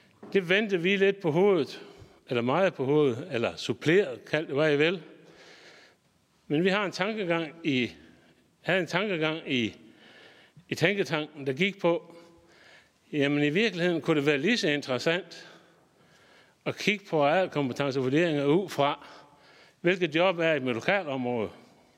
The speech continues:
Hvordan kunne jeg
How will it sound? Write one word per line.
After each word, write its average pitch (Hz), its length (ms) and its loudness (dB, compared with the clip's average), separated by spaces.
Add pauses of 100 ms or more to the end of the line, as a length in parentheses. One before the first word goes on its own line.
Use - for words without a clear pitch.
(2000)
Hvordan 165 460 0 (440)
kunne 139 220 2
jeg 170 320 0